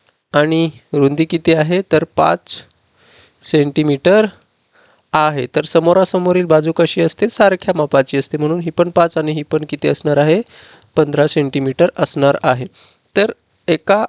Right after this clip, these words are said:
आयताची लांबी म्हणून आयताचे क्षेत्रफळ, आयताचे क्षेत्रफळाचे सूत्र, आयताचे,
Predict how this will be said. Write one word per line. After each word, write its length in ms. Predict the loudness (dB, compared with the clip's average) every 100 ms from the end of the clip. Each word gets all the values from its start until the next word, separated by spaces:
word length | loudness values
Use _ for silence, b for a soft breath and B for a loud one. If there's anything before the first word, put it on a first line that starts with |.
| -2
आयताची 500 | -2 0 -2 -2 2
लांबी 300 | 2 0 -6
म्हणून 380 | -4 -2 0 -2
आयताचे 420 | -2 -2 -2 -4 -4
क्षेत्रफळ, 580 | -4 -4 -4 -4 -4 -2
आयताचे 420 | -2 -2 -6 -6
क्षेत्रफळाचे 720 | -6 -6 -2 -2 0 -2 -4
सूत्र, 360 | -4 -6 -6 -10 -12 b b b b b
आयताचे, 840 | 0 0 0 -4 -2 0 2 0